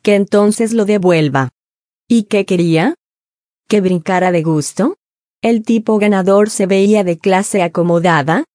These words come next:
así que el fanfarrón del Tío Richie debió quedarse callado o buscar una mejor forma de favorecer a personas con mayores necesidades.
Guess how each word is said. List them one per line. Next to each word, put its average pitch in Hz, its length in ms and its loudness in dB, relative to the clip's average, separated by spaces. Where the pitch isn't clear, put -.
así 202 360 0
que 220 120 -2
el 202 60 0
fanfarrón 196 720 0
del 180 200 -2
Tío 202 280 2
Richie 190 400 -2
debió 202 380 2
quedarse 202 560 -2
callado 214 580 0
o 208 100 2
buscar 190 460 -2
una 208 180 2
mejor 190 440 -2
forma 165 580 0
de 214 180 2
favorecer 180 680 0
a 175 60 0
personas 185 640 0
con 185 200 0
mayores 185 520 0
necesidades. 175 920 -4